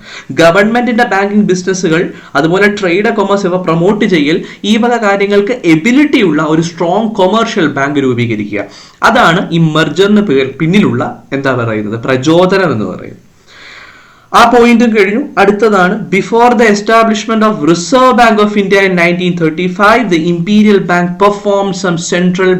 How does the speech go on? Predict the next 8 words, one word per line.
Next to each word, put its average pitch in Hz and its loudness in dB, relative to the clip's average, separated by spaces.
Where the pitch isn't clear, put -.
banking 156 -2
functions. 139 -6
സെൻട്രൽ 170 2
ബാങ്കിന്റെ 185 0
ഫങ്ഷൻസ് 165 -2
ആർ 170 2
ബി 190 -4
ഐ - 4